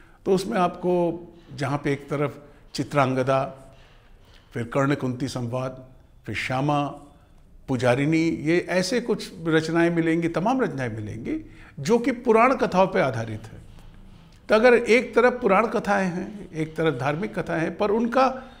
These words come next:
समकालीन संदर्भों में उन्होंने इस्तेमाल किया है, उसके पात्र नहीं बदले हैं, पर उसकी जो मूल, जो मकसद है उस, ओ-, उस कथा को कहने का,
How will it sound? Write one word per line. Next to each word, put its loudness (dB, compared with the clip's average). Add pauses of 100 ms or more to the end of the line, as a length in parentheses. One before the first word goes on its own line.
(300)
समकालीन 2
संदर्भों 4
में 0
उन्होंने -2
इस्तेमाल -2
किया -8
है, -6
उसके -8
पात्र -2
नहीं 0
बदले 0
हैं, -8 (360)
पर 6
उसकी 0
जो 4
मूल, 2 (300)
जो 0
मकसद 4
है 2
उस, -2
ओ-, 2 (420)
उस 0
कथा 0
को 0
कहने -2
का, -14